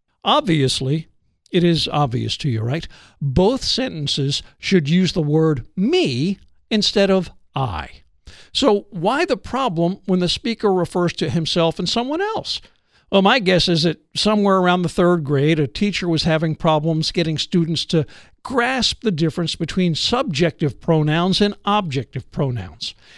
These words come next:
In this case, the first person subjective,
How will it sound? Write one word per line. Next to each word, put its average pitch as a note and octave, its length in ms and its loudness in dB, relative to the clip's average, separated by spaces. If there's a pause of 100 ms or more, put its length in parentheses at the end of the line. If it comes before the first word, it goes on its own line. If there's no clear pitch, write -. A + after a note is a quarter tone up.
In G#3+ 140 4
this C4+ 200 2
case, F#3 340 0 (180)
the F3 100 0
first - 460 -2
person F3+ 400 0
subjective, D#3 960 -4